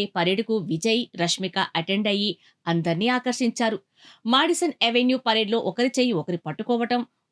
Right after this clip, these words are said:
ఒకే లేత గోధుమ రంగు దుస్తులను ధరించటం, నవ్వుతూ అక్కడ ఉన్నవారిని పలకరిస్తూ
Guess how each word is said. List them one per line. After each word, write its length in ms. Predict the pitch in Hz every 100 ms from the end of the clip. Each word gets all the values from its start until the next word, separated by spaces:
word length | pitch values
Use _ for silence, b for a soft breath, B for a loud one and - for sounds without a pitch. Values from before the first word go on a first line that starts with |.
| 247
ఒకే 200 | 262 381 330
లేత 180 | 277 277 202
గోధుమ 260 | 196 240 277 277
రంగు 200 | 262 220
దుస్తులను 320 | 233 247 233 160
ధరించటం, 460 | 156 214 226 233 233 - - 156
నవ్వుతూ 380 | 170 180 240 269 262 185
అక్కడ 160 | 202 190 170
ఉన్నవారిని 460 | 214 220 220 226 -
పలకరిస్తూ 480 | 170 185 240 -